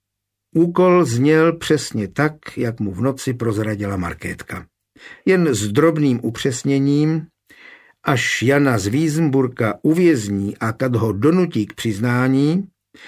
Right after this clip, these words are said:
přijede do Kladska pan Zajíc jako nejvyšší zemský sudí a proběhne řádný soud. Celému křesťanskému světu musí být vina spiklenců zřejmá.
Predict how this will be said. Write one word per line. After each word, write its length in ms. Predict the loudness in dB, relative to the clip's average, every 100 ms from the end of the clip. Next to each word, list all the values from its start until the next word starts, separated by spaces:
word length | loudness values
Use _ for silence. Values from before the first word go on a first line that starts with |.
| -20 -12
přijede 540 | 0 4 4 4 4
do 160 | 4 2
Kladska 440 | 0 0 -2 -4
pan 220 | -2 -4
Zajíc 600 | -2 0 2 0 -4 -8 -6
jako 300 | -6 -4 -4
nejvyšší 500 | 0 0 -2 -2 -2
zemský 400 | -2 -4 -8 -6
sudí 520 | -6 -2 0 0 -4 _ _ _ _ -6
a 80 | -4
proběhne 760 | 2 2 4 4 4 2 0
řádný 580 | 0 0 2 0 0 -2
soud. 380 | -2 -4 -4 -8 -20 -20 _ _ _ _ 0
Celému 520 | 2 4 4 2 0
křesťanskému 800 | -2 -4 -2 -4 -4 -6 -6 -6
světu 440 | -4 -4 -2 -4 -6 -20 -20 -2
musí 420 | 0 0 -4 -4
být 360 | -4 -6 -6 -4
vina 460 | 0 2 0 -2 -8
spiklenců 800 | -16 -8 -6 -4 -6 -6 -8 -8 -12
zřejmá. 880 | -12 -10 -8 -6 -6 -6 -8 -12